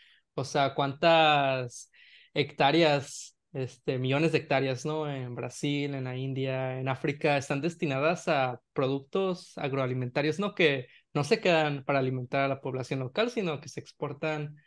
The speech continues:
al norte global y luego se tiran a la basura, ¿no?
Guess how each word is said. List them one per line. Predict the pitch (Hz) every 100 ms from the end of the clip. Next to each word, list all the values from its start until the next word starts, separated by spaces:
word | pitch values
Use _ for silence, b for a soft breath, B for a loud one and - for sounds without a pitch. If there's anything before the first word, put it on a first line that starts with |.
| B B B B -
al | 127 123 123 120
norte | 139 135 170 175 - _ _ _ _ _ -
global | 185 190 175 180 - _ _ _
y | 147
luego | 139
se | 131
tiran | - 139
a | 131
la | 123
basura, | 120 131 123
¿no? | 147